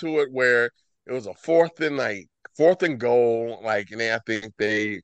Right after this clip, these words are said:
was, like, fourth and ten for 'em, and they threw a touchdown pass on the last play. And it was a zero coverage,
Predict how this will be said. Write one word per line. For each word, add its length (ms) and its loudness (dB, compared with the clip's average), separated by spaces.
was, 160 -6
like, 160 0
fourth 240 2
and 100 -8
ten 280 -4
for 320 -4
'em, 80 -8
and 80 -2
they 100 2
threw 240 -4
a 40 -6
touchdown 560 4
pass 360 2
on 80 -10
the 80 -14
last 560 4
play. 300 -6
And 120 6
it 60 8
was 220 6
a 120 2
zero 340 6
coverage, 560 6